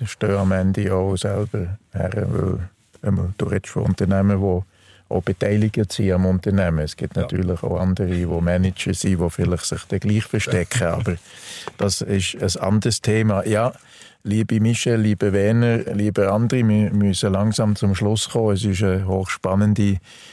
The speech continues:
Speaker 1: äh, Diskussion gewesen. Ich tue jetzt, äh, ein bisschen ein Wrap-up machen. Der André wird mich noch ergänzen. Ich glaube, die Zeit von covid hat uns allen noch einmal vor Augen geführt,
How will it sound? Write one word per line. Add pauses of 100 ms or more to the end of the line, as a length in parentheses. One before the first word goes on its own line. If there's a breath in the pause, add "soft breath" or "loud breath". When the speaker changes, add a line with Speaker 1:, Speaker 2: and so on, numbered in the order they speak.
(140 loud breath)
Speaker 1:
äh,
Diskussion
gewesen.
Ich
tue
jetzt,
äh,
ein (400 loud breath)
bisschen
ein
Wrap-up
machen.
Der
André
wird
mich
noch (460 loud breath)
ergänzen.
Ich
glaube, (320)
die
Zeit
von
covid
hat
uns
allen
noch
einmal
vor
Augen
geführt,